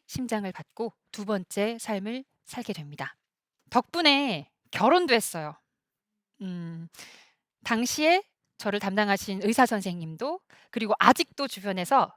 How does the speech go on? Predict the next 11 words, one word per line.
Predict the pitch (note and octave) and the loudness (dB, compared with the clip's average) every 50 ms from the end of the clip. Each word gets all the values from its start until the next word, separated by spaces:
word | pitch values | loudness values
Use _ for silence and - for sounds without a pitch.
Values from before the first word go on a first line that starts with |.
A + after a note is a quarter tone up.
| _ | _
가끔 | - - - B3+ - - - D4+ C4 E3 C#3 - _ _ _ | -8 -4 -4 -4 -4 -2 0 0 0 0 -2 -10 _ _ _
아주 | - - D4 D#4 | 0 0 0 0
조심스럽게 | - - - F#4 - - B4 A4 G4+ F4 D#4 A#3+ A#3 - A#3+ A3+ F#3 D#3+ _ - | -2 -6 -6 -4 -4 -4 -2 0 2 2 2 2 2 4 4 4 4 2 _ -8
물어보세요. | G3 G3+ B3 G#3+ F#3 F3 - E3 D3 C#3+ - _ _ _ _ _ _ _ _ _ _ _ _ _ _ _ _ _ _ _ | -2 -2 -2 -2 -2 -6 -8 -8 -8 -10 -12 _ _ _ _ _ _ _ _ _ _ _ _ _ _ _ _ _ _ _
"지금 | - - - - - G3 F#3 | -12 -12 -12 -10 -10 -10 -8
이 | F3+ | -4
남편 | D#3 D3+ D3+ E3+ - - - F3 E3 E3 F3 F#3 F#3 D#3+ D3 D3 _ _ _ _ _ _ _ - | -4 -4 -6 -6 -12 -12 -10 -8 -8 -6 -8 -8 -8 -10 -12 -16 _ _ _ _ _ _ _ -20
그때 | - - - F3+ | -20 -14 -12 -12
그분 | - - - - F3 | -12 -12 -12 -12 -12
맞죠?" | D#3 - - - - - B3+ B3 - _ _ _ _ _ _ _ _ _ _ _ _ _ - - - - - - _ _ _ _ | -12 -12 -14 -12 -8 -6 -6 -6 -8 _ _ _ _ _ _ _ _ _ _ _ _ _ -20 -20 -20 -20 -20 -20 _ _ _ _
그래서 | - F#3 G3+ G#3 G#3 C#4 C#4 A#3+ F3 - | -6 -2 0 6 10 12 12 12 10 6